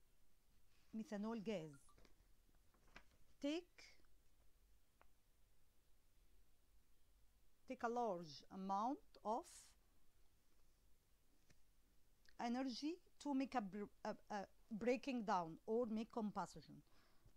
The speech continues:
Okay, the first question here, we want to know the thermochemical equation that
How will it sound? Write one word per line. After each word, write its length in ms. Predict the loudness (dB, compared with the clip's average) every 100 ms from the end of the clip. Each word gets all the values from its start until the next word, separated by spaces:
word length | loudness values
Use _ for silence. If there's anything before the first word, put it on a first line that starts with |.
| -8
Okay, 160 | -4 -2
the 80 | -4
first 320 | 0 0 0 -6 -16 -2
question 480 | -2 -2 -2 0
here, 320 | 2 0 0 -6 -6
we 260 | -4 -6 -8 -8
want 320 | 0 2 2 -2 -6
to 260 | -2 -2 0 0
know 260 | 2 2 0 -12 -20 -20 -16 -2
the 140 | 0 2 2
thermochemical 680 | 4 2 2 2 2 0
equation 560 | -2 0 0 0 -4 0
that 140 | -2